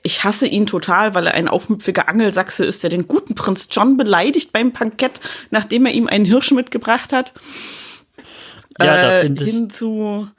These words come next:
Speaker 1: „Nein, spring nicht aus dem Fenster, <laughs> bitte nicht.“
Speaker 2: Da hab ich auch, äh, diese im Vorbeigehen, diese Story,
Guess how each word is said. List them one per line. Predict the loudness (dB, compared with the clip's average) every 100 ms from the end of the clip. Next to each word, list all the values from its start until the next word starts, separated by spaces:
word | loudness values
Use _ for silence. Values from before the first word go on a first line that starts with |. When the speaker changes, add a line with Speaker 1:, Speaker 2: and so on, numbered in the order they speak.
| _ -2
Speaker 1:
„Nein, | 2 2 2 -2
spring | -4 -2 0 2
nicht | 0 0
aus | -4 -4
dem | -4 -4
Fenster, | 0 0 0 -2 0
<laughs> | -2
bitte | -2 -2 -2
nicht.“ | 0 2 2 0 0 -4 -10 -14 -16 -16 -6 -2
Speaker 2:
Da | 0
hab | 2
ich | 0 2
auch, | 0 0
äh, | -4
diese | 0 -2 2 2
im | 2 0
Vorbeigehen, | -2 2 2 2 2 2 2
diese | -2 -2 -6
Story, | -2 2 4 4